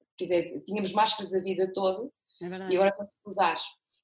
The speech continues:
Speaker 1: E isto é quase, agora estou a ter um insight, não é? Porque realmente é deixar cair a máscara, porque agora temos que usar fisicamente, não é metafórico,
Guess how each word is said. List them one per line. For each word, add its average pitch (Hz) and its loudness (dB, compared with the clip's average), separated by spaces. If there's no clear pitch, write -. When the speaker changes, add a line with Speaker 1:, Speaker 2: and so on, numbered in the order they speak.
Speaker 1:
E 170 -2
isto 170 0
é 185 4
quase, 185 0
agora 180 4
estou 190 0
a 190 -2
ter 190 -2
um 185 0
insight, 180 0
não 170 -4
é? 160 -4
Porque - -18
realmente 196 0
é 160 4
deixar 190 4
cair 214 -6
a - -4
máscara, 185 -4
porque 175 -2
agora 180 2
temos 196 -2
que - -8
usar 180 4
fisicamente, 185 -2
não 185 2
é 190 2
metafórico, 180 0